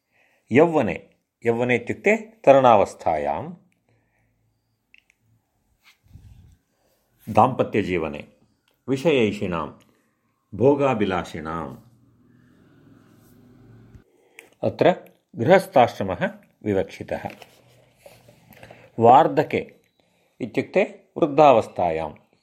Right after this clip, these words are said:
यदा ते वृद्धाः आसन् तदा, इत्युक्ते वानप्रस्थाश्रमो, वानप्रस्थाश्रमः अत्र विवक्षितः.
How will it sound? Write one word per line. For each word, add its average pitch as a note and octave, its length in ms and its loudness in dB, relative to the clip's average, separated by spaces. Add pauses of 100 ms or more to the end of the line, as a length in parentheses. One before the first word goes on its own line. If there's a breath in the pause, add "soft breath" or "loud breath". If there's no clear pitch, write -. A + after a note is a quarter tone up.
(120)
यदा G#2 260 2
ते A2 400 -4
वृद्धाः G2 580 -2 (340)
आसन् E2 380 -10 (340)
तदा, F#2+ 420 -4 (1500)
इत्युक्ते - 540 -4 (140)
वानप्रस्थाश्रमो, A#2+ 1200 -4 (1040)
वानप्रस्थाश्रमः A#2 1080 -2 (480 soft breath)
अत्र C#3 300 -2 (160)
विवक्षितः. F2+ 800 -4